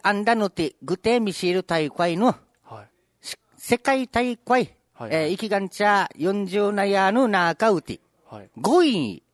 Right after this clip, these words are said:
Speaker 1: んかい、えー、ナイビータン。
Speaker 2: ほう。
Speaker 1: 北中城村長、荒垣邦夫さんや、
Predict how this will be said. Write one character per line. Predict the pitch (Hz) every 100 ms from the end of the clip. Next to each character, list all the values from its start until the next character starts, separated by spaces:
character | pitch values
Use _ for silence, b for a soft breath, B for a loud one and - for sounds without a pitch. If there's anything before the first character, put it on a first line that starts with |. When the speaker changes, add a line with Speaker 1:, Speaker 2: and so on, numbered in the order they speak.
| _ 110
Speaker 1:
ん |
か | - 104
い、 | 95 -
え | 123
ー、 |
ナ | 113 127
イ |
ビ | 110 101
ー |
タ | -
ン。 | -
Speaker 2:
ほ | _ 110 -
う。 | b b b
Speaker 1:
北 | - 247
中 | 240 226 214
城 | 214 226
村 | 220 220 214
長、 | - 165 131 113
荒 | 175
垣 | 185 - 147
邦 | - 180 208
夫 | 254
さ | 185
ん | 127
や、 | 131 165